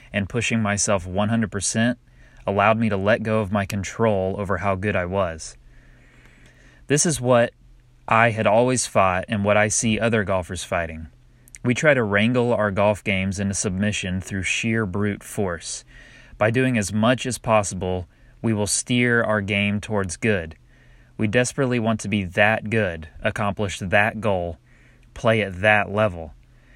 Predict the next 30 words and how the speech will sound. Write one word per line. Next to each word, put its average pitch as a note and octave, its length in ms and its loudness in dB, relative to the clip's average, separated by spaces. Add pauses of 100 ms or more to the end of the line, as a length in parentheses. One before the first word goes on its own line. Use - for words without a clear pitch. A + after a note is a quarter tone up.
(220)
and G#2+ 160 0
using B2 260 0
the G#2+ 80 2
desperation A2 800 0
of F2 120 -6
not G#2+ 220 0
having G#2 460 0
what G#2+ 180 -2
we G#2 100 -6
want G2 380 -2
as G2+ 140 -4
the G2 80 -6
major G#2 320 0
motivation G#2 600 -2
for F#2+ 140 -8
working F#2 360 -4
hard. F2 380 -6 (1400)
What B2 140 2
I D#3+ 100 8
saw C#3 300 4
in B2+ 100 0
myself A2 600 2
and G#2 120 0
others G2+ 440 -2
is G2 160 -4
this A2 220 -4
desperation A2 800 -2
leads G2+ 220 -4
to G#2 140 -8
control, G2+ 640 -4